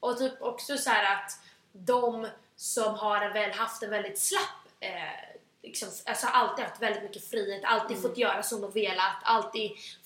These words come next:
Speaker 1: fått det de har velat, de blir automatiskt strängda till sina barn.
Speaker 2: Mm,
Speaker 1: För
Speaker 2: gud,
Speaker 1: att
Speaker 2: ja.
Speaker 1: de,
Speaker 2: Det tror jag.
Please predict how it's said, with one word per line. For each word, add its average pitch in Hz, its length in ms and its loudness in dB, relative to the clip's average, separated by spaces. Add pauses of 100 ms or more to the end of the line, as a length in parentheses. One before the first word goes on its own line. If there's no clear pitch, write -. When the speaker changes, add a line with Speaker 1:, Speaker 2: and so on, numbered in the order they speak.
(100)
Speaker 1:
fått - 220 0
det 220 80 -2
de 202 100 0
har 208 80 0
velat, 196 340 0 (200)
de 311 440 2 (160)
blir 208 280 2
automatiskt 208 800 -2
strängda 214 500 0
till - 140 -10
sina 233 180 0
barn. 247 460 2 (180)
Speaker 2:
Mm, 190 260 -6
Speaker 1:
För 196 140 0
Speaker 2:
gud, 226 100 4
Speaker 1:
att - 240 -4
Speaker 2:
ja. - 60 -16 (240)
Speaker 1:
de, 254 240 4
Speaker 2:
Det 247 60 4
tror 233 200 -2
jag. 240 100 -6